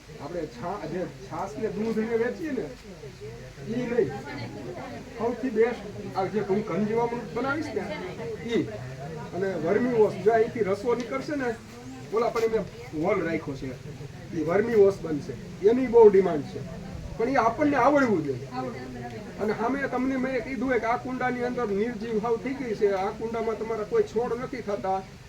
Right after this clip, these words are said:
ઈ, એની અંદર આપણે એની જે માટી હોય, ઈ સજીવ કરી દેવા સુધીની તાકાત જોઈએ. ઈ તાકાત આપણામાં નથી, ગાય માતામાં છે. ઈ આ આયામો પ્રમાણે બધું આમાં બનાવી અને વ્યવસ્થિત રીતે આપીએ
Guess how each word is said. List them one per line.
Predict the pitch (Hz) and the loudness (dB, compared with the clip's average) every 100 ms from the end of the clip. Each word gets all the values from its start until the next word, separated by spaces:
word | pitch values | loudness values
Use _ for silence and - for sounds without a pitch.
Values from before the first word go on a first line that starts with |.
| - | -12
ઈ, | 185 254 254 214 185 | -6 -4 -4 -2 2
એની | 240 269 | 2 2
અંદર | 233 226 254 226 | 0 2 0 0
આપણે | 208 220 | 0 4
એની | 226 202 233 | 6 6 4
જે | 190 214 196 135 - | 4 4 4 -2 -8
માટી | 135 143 - 269 | -6 -6 -4 4
હોય, | 202 147 131 - 208 226 | 4 4 -2 -10 -14 -10
ઈ | 214 | -8
સજીવ | - 208 214 262 | 2 2 4 0
કરી | 240 254 | 0 -2
દેવા | 240 254 240 | 0 0 0
સુધીની | 240 254 240 - | -2 -4 -6 -4
તાકાત | 190 190 185 147 131 | -4 -2 -2 -4 -6
જોઈએ. | 135 117 113 - - - - - 247 | -8 -10 -14 -14 -16 -16 -16 -8 -6
ઈ | |
તાકાત | - 247 262 - | 2 2 2 -2
આપણામાં | 202 262 269 269 | -2 0 0 0
નથી, | - | -2
ગાય | 208 226 233 | 2 6 8
માતામાં | 180 147 135 120 | 6 -2 -8 -8
છે. | - 120 - 302 302 - - 208 | -12 -14 -14 -16 -16 -18 -14 -2
ઈ | 233 | 4
આ | 233 | 6
આયામો | 220 208 254 254 240 | 4 2 2 2 0
પ્રમાણે | 247 247 247 | 0 2 2
બધું | 233 240 240 | 0 0 2
આમાં | 226 226 | 0 2
બનાવી | 277 277 226 190 170 | 2 4 4 4 2
અને | 196 196 | 0 2
વ્યવસ્થિત | 214 240 - 247 233 | 2 2 -2 -8 -6
રીતે | 233 - | -6 -4
આપીએ | 220 - 294 208 | -2 -2 0 0